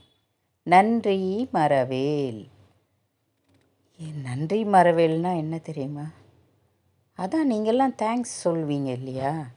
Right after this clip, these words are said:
நமக்கு ஒரு விஷயத்த சொல்லு, செய்யறாங்க உதவிய.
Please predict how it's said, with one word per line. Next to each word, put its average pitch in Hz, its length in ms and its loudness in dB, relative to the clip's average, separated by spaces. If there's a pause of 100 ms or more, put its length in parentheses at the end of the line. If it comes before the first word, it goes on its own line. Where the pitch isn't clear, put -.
(240)
நமக்கு 262 560 2
ஒரு 175 320 2
விஷயத்த 311 560 -4
சொல்லு, 147 420 -4 (100)
செய்யறாங்க 208 560 2
உதவிய. 123 640 0